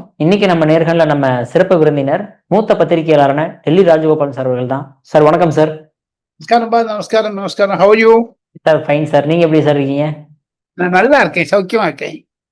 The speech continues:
Speaker 1: சார், இப்ப தமிழ்நாட்டுல வந்து பல பிரச்சனைகள் ஓடிக்கிட்டு இருக்கு. முக்கியமா அது டெல்லி சம்பந்தப்பட்ட விஷயங்கள்லாம் தெரிய வருது. அதாவது, <laughs> அண்ணாமலை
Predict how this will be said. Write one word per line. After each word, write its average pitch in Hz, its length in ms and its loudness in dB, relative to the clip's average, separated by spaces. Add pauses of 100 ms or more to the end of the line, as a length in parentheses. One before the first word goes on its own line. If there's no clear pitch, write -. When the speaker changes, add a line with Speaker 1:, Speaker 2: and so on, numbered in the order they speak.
(100)
Speaker 1:
சார், 156 180 4
இப்ப 147 160 4 (320)
தமிழ்நாட்டுல 180 480 2
வந்து 170 180 -2 (280)
பல 170 200 2
பிரச்சனைகள் 175 440 -2
ஓடிக்கிட்டு 156 300 -2
இருக்கு. 156 280 2
முக்கியமா 160 340 -2
அது 139 160 0
டெல்லி 156 240 0
சம்பந்தப்பட்ட 160 460 -2
விஷயங்கள்லாம் 160 480 -2
தெரிய 151 220 0
வருது. 135 260 -4 (500)
அதாவது, 214 320 4
<laughs> 160 60 4
அண்ணாமலை 214 380 0